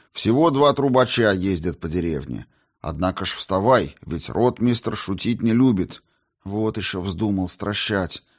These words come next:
«Вставай, я иду выводить эскадрон». Рузи ушёл, а я в пять минут оделась. Мне что-то показалось, что к полному униформу надобен султан, и я приказала зануде подать его.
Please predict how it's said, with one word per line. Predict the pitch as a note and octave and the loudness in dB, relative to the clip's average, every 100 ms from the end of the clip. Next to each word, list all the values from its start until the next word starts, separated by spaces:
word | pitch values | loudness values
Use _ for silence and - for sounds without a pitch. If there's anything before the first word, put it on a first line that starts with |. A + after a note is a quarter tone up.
| _ _ | _ _
«Вставай, | - C#2+ F2+ G2 G#2 G2+ F2+ - - _ | -6 -2 2 4 6 4 0 -6 -20 _
я | - F#2+ G2+ F#2+ | -2 2 4 4
иду | F2 C#3+ | 4 4
выводить | D#3 B2+ A2+ A#2 B2 | 6 4 4 2 0
эскадрон». | B2+ - B2 G#2 F#2 F2 D#2+ - _ _ _ _ _ - | -2 2 2 2 2 2 -2 -8 _ _ _ _ _ -4
Рузи | G2+ F#2+ G2+ | -2 0 2
ушёл, | G2 D#2+ - A#2+ D3 D3+ - _ _ | 2 0 0 2 2 2 -6 _ _
а | - F2 | -4 2
я | B2 D#3+ | 2 2
в | - | 2
пять | C3 C#3 | 0 2
минут | G2+ F2 G2 G#2 | 0 0 0 0
оделась. | A2 F2+ D#2+ C2+ B1+ - - _ _ _ _ | -2 0 -4 -4 -6 -8 -10 _ _ _ _
Мне | C#2+ F#2 G#2+ | -2 2 4
что-то | G#2+ - A2+ G#2+ | 2 0 0 0
показалось, | G#2+ G#2 G2+ F#2 A#2+ A#2+ | -4 0 0 4 4 4
что | - G#2+ | 0 -4
к | - | -4
полному | - A2+ G#2+ G#2 G2+ F#2+ | 0 2 4 2 2 2
униформу | F#2+ F2 - G#2 A#2+ A#2+ A#2+ | 2 0 -2 2 4 4 4
надобен | G2 G2 G#2 G2 G#2+ | 2 2 0 0 -2
султан, | - A#2+ B2 B2+ F2+ B1 - _ _ - | -2 -2 0 0 0 -2 -12 _ _ -6
и | F2 | 0
я | F#2+ F2+ | 2 2
приказала | F#2 - F#2 F2 G2+ G#2 | -2 0 0 4 4 4
зануде | F2+ F2+ F2 A#2 A#2 B2 | 2 2 2 2 4 2
подать | A#2+ A#2+ G2 D#2 - | 2 2 2 0 -4
его. | D#2 D2+ D2 | -6 -4 -6